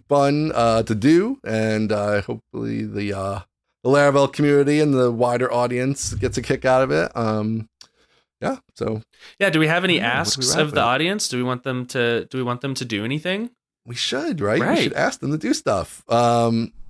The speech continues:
Speaker 1: well, we'll, we'll definitely, uh, obviously you should subscribe to the podcast in your favorite podcast player. We have, uh, mostly technical dot com, which the dot com
Speaker 2: Love
Speaker 1: is
Speaker 2: it. I
Speaker 1: available,
Speaker 2: think
Speaker 1: major
Speaker 2: that's what, yep,
Speaker 1: factor.
Speaker 2: yep. I think that's
Speaker 1: Yeah.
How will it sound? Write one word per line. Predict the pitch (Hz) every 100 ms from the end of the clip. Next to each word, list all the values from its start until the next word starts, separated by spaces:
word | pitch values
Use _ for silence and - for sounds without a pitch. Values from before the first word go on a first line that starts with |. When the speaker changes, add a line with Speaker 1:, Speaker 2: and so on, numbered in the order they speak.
| - 120
Speaker 1:
well, | 123
we'll, | 139 190 269
we'll | 143 143
definitely, | 127 156 151 151 151 143
uh, | 135 127 123 120 117 107
obviously | 127 120 135
you |
should | 120 107
subscribe | - 120 - 135 156 156 156 156
to | 147
the |
podcast | 131 147 151 147 131 131 139
in | 135 120
your | 113
favorite | 123 127 123 120 -
podcast | - 113 120 - 117 110 -
player. | - 120 113 123 131
We | 120
have, | 101 98 98 95
uh, | 95 98
mostly | 113 113 110
technical | - 113 117 120
dot | 104 123
com, | - 127 127 151
which | 156 -
the | 139
dot | 143 147
com | - 147
Speaker 2:
Love | 139
Speaker 1:
is | 127
Speaker 2:
it. |
I | 127
Speaker 1:
available, | 135 131 139 147
Speaker 2:
think | 131
Speaker 1:
major | 131
Speaker 2:
that's | 139 139
what, | 143
yep, | 139
Speaker 1:
factor. | 147 160 151 131 131
Speaker 2:
yep. | 131 143
I | -
think | 127 131
that's | 127
Speaker 1:
Yeah. | 117